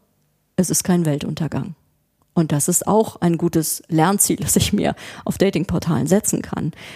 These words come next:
ähm, dass ich lerne, Körbe zu kriegen und das nicht so persönlich nehme. Natürlich ist es persönlich, wenn die Person abgelehnt wird, aber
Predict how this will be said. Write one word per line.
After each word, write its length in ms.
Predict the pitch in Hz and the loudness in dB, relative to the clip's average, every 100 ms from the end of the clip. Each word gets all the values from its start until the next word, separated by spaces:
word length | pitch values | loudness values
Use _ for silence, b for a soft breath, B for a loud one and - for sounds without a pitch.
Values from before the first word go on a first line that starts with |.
| B | B
ähm, 320 | - 190 180 - _ _ _ | 2 4 4 0 _ _ _
dass 160 | - 165 | 0 0
ich 100 | 156 | 2
lerne, 320 | 151 175 202 | 2 2 2
Körbe 380 | - - 180 165 | 0 2 4 2
zu 100 | - | -2
kriegen 380 | - - - 170 _ _ _ _ _ _ _ | -6 -6 -6 -10 _ _ _ _ _ _ _
und 260 | 180 180 170 | 2 4 2
das 140 | 160 | 2
nicht 160 | 180 - | 2 2
so 80 | - | 0
persönlich 580 | 190 147 175 156 151 | 0 0 2 0 -2
nehme. 320 | 147 131 113 160 _ _ _ _ _ _ _ _ | -2 -2 -4 -8 _ _ _ _ _ _ _ _
Natürlich 400 | 226 226 359 302 | -2 2 2 2
ist 100 | 247 | 0
es 100 | 233 | 0
persönlich, 440 | - 214 240 233 - | 2 2 2 2 2
wenn 120 | 208 | 0
die 80 | 185 | 0
Person 380 | 190 165 269 302 | 2 4 4 4
abgelehnt 580 | 190 - 180 165 175 | 0 0 0 -2 -2
wird, 180 | 180 180 | -2 2
aber 260 | 202 196 | 4 4